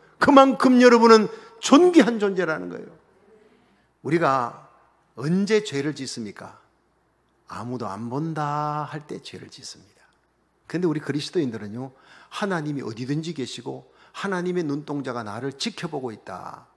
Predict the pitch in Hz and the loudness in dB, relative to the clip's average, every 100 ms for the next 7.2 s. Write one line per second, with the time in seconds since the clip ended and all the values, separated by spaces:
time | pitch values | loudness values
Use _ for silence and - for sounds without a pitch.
0 | _ _ _ _ _ _ 131 151 170 - | _ _ _ _ _ _ 0 2 0 -4
1 | 214 220 220 - - 170 160 - 131 143 | -4 -2 -2 -6 -8 -10 -14 -12 -12 -10
2 | 147 127 - 123 104 131 208 226 165 - | -10 -10 -12 -12 -8 -2 0 0 -4 -6
3 | 113 120 180 190 165 - _ _ - 190 | -6 -2 0 0 -2 -12 _ _ -8 -4
4 | 233 190 185 139 - 101 - 101 - _ | -4 -2 -4 -4 -10 -12 -10 -14 -14 _
5 | - _ 120 151 - 180 165 - - 165 | -20 _ -4 -4 -4 -4 -4 -10 -12 -10
6 | - 147 135 120 107 - 160 277 320 311 | -8 -6 -8 -10 -10 -4 -2 0 -2 -2
7 | 285 | -2